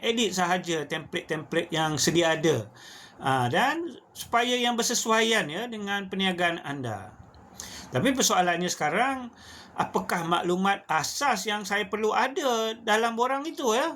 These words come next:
Betul. Ha, antaranya yang pertama,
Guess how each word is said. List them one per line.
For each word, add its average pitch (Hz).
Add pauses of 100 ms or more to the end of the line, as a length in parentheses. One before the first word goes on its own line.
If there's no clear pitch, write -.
(120)
Betul. 190 (160)
Ha, 127
antaranya 214 (240)
yang 208
pertama, 202